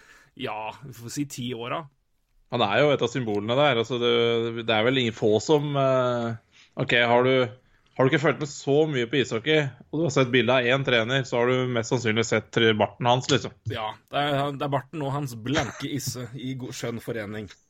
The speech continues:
Speaker 2: Ja.
Speaker 1: Det, det, det, det, det er glatt, der bør være hår og motsatt, rett og slett. Så det er, eh, nei, men Quenneville er nå ferdig, og det er jo
Speaker 2: Ja.
Speaker 1: en, eh, et tomrom i det laget i, uansett når det er en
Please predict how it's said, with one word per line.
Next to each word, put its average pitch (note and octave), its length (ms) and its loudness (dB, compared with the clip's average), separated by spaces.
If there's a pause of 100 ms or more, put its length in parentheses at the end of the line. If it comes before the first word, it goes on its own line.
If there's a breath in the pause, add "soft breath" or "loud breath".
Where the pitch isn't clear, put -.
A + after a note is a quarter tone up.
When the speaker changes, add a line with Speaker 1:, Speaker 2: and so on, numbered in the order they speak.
Speaker 2:
Ja. C3 420 0
Speaker 1:
Det, B2 120 -2 (260)
det, C3 100 -4
det, C#3 140 -2
det, C3 120 -6 (140)
det C#3 60 -4
er C3 80 -6
glatt, C#3 180 -2
der A#2 180 -6
bør C3 140 -6
være C3+ 160 -4
hår B2+ 240 -6
og A#2+ 80 -6
motsatt, A2 400 -14
rett B2 220 -12
og A2+ 40 -14
slett. A2 220 -12
Så C3 240 -10
det C#3 80 -6
er, C3 240 -4
eh, C3 360 -4 (120)
nei, C3+ 160 -2
men D#3+ 160 -2
Quenneville C#3 320 0
er C3 80 2
nå C3 160 -4
ferdig, A#2+ 380 -2
og A#2 80 -10
det B2+ 100 -2
er A2+ 160 -4
jo B2+ 220 -2
Speaker 2:
Ja. B2 100 4
Speaker 1:
en, B2+ 140 -4 (800 soft breath)
eh, - 320 -16 (320)
et C#3 80 -12 (100)
tomrom B2+ 560 -4
i C3+ 140 -2 (100)
det C3 160 0
laget A2 480 -6
i, A#2 60 -8 (180)
uansett B2+ 400 -6
når C#3+ 160 -6
det C3+ 60 -2
er - 20 -4
en C3+ 80 -6